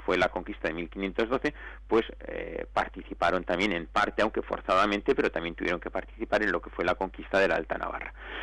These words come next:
Entonces, todo eso lo intento analizar un poco y lo intento ver desde una perspectiva, pues, general de lo que es el concepto de frontera y luego l-,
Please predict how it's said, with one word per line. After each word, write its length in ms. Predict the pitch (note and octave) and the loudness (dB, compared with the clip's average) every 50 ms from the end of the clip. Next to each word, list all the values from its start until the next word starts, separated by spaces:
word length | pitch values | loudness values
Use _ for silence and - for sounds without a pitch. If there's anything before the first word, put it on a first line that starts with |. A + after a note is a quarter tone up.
| - - - | -10 -10 -10
Entonces, 320 | - - D3 C3+ D3 C3 A2 | -4 -4 0 0 0 0 4
todo 180 | - C3 B2+ C3 | 6 8 8 8
eso 180 | C3 - - | 6 6 4
lo 60 | B2+ A2+ | 4 4
intento 340 | G#2 G2+ - A2+ A2 - A#2 | 4 2 -2 -4 0 0 2
analizar 440 | A#2 A#2+ A2 G2+ - - A2+ G#2 | 2 2 2 0 0 2 4 4
un 80 | G2+ G2 | 4 2
poco 300 | - - E2+ - - - - - - - - - - - | 2 0 -2 -2 -2 -10 -14 -14 -16 -16 -16 -16 -16 -14
y 280 | - - F#2 F#2 F2+ F2 | -12 -10 -8 -6 -6 -2
lo 120 | F2 F#2 | -2 -2
intento 1000 | F2+ F2 E2 - G2 F#2+ F#2+ F2+ - G#2+ G#2 G#2 G#2+ G#2+ G#2+ G#2 G#2+ G#2+ G#2+ G2+ | -2 -2 -2 0 0 0 0 2 4 6 6 8 8 8 8 8 8 6 6 4
ver 220 | G2 A2 A2 A2 | 4 4 6 6
desde 220 | G#2+ F#2+ D#2+ - G2 | 6 4 4 0 -2
una 160 | F#2 F#2+ F#2+ | 0 0 2
perspectiva, 680 | - - - - - G2 - - G#2+ G2 G#2 G#2+ A2+ - - - - - - | 0 0 -2 -2 -4 -4 -2 0 2 4 6 6 4 2 -2 -16 -16 -12 -4
pues, 160 | - F2 E2 - - - | -2 -2 -2 -2 -4 -6
general 380 | - F2 F2 F#2 G2+ G#2 A2 | -2 2 4 6 6 6 6
de 80 | G#2+ G2 | 4 2
lo 120 | E2+ E2 | 0 0
que 120 | - - G2+ | 0 0 -2
es 80 | F#2+ - - | -2 -2 -4
el 120 | D#2+ E2 | -6 -6
concepto 380 | - - - - - - - D#2 | -4 -6 -8 -8 -10 -8 -6 -8
de 80 | D#2 | -8
frontera 460 | - - D#2 D#2+ - - F2 D2+ - - - - - - - | -6 -8 -8 -8 -4 -4 -2 -2 -4 -6 -12 -18 -16 -12 -8
y 80 | - | -6
luego 380 | E2+ E2 F2 F2 F2 F2+ F2+ F2+ | 0 2 4 6 6 8 8 6
l-, 720 | F2+ F2 F2+ - - - - - D#2 C#2+ B1 G#1 A#1+ B1 | 6 4 4 2 -2 -4 -8 -10 -10 -10 -8 -8 -8 -8